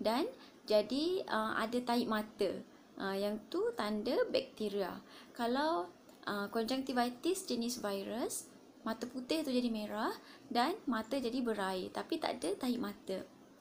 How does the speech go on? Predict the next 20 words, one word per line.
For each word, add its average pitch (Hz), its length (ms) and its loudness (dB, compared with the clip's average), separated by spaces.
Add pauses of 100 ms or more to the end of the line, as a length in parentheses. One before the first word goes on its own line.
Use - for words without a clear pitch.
(840)
Okey, 202 320 -8 (320)
bagi, 339 640 2
uh, 214 320 0
conjunctivitis 269 880 0
jenis 262 320 2
bakteria, 220 720 -2
dia 262 80 2
mudah 247 560 2 (320)
sembuh 254 480 4
sebab 254 320 2
bila 254 240 2
kita 269 240 -2
titik 247 400 0
ubat, 202 480 0 (400)
kita 240 160 0
titik, 247 640 2
uh, 208 160 -2
sejenis 247 560 0
antibiotik, 214 880 -2
chloroamphenicol, 233 1120 0